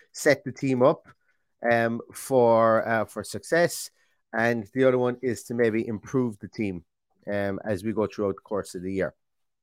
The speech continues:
So, um, and maybe there's reasons why the, why those didn't happen, why we haven't been able to improve the team. Maybe there's reasons why, why we haven't been able to. I don't know if, I don't have all the answers to that in this, obviously,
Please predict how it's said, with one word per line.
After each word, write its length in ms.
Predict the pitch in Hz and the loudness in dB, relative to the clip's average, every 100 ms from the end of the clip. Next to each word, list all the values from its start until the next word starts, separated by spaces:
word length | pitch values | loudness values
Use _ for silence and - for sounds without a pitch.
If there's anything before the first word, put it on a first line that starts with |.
| _ _ _ - - | _ _ _ -20 -16
So, 420 | - - 131 120 - - - - | 0 8 10 10 4 -20 -20 2
um, 540 | 135 139 135 135 135 - _ _ _ _ _ _ _ _ _ _ _ _ | 8 8 8 6 0 -4 _ _ _ _ _ _ _ _ _ _ _ _
and 280 | 170 180 160 | 6 6 6
maybe 280 | 175 180 175 | 2 4 4
there's 200 | 165 139 | 2 0
reasons 360 | 165 139 143 - | 0 -2 -4 -2
why 140 | 131 | -2
the, 120 | 127 | -2
why 240 | 120 127 123 | -2 -2 -2
those 360 | 123 131 117 | 0 0 0
didn't 220 | 131 120 | -4 -6
happen, 320 | 113 113 - 90 | -4 -4 -6 -8
why 160 | 101 | -8
we 80 | 104 | -6
haven't 180 | 104 101 | -6 -6
been 140 | 107 | -4
able 160 | 107 101 | -4 -6
to 80 | 95 | -12
improve 320 | - 110 92 | -10 -10 -10
the 60 | 90 | -10
team. 260 | 113 90 | -8 -4
Maybe 240 | 90 98 101 | -2 0 0
there's 180 | 95 | 0
reasons 320 | 104 95 95 - | -2 -4 -2 0
why, 200 | 98 98 - - | 0 0 -8 -4
why 140 | - 107 | 2 4
we 100 | 104 | 4
haven't 220 | 110 98 | 2 2
been 100 | 107 | 0
able 140 | 95 | 0
to. 100 | 90 - | -2 4
I 100 | 131 | 6
don't 160 | 143 | 8
know 160 | 143 139 | 8 6
if, 100 | 120 | 6
I 120 | 131 | 4
don't 220 | 127 131 120 | 4 4 4
have 180 | 123 | 2
all 140 | 120 110 | 4 4
the 80 | 113 | 2
answers 340 | 113 104 101 | 0 -2 -8
to 100 | - | -6
that 200 | 104 101 | -4 -4
in 60 | 113 | -2
this, 240 | 113 127 - | -2 -2 -2
obviously, 560 | 107 113 127 - 147 | -4 0 -2 -2 -6